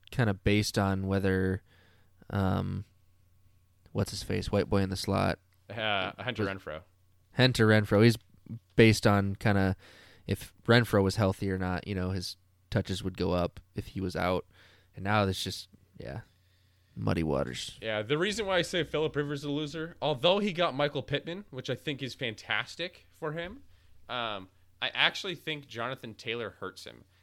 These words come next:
Speaker 2: because when they get in the red zone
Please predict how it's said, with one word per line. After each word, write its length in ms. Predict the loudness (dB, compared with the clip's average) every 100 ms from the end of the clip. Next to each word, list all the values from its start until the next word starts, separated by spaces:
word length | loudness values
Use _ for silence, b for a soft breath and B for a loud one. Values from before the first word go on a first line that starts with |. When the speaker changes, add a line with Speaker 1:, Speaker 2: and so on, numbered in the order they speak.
| _
Speaker 2:
because 720 | -14 -8 -6 -4 -6 -10 -16 _ _ _ _ _
when 300 | -14 -14 -8
they 260 | -4 -4 -4
get 320 | -6 -6 -6
in 160 | -10 -10
the 100 | -10
red 240 | -8 -8
zone 340 | -8 -10 -12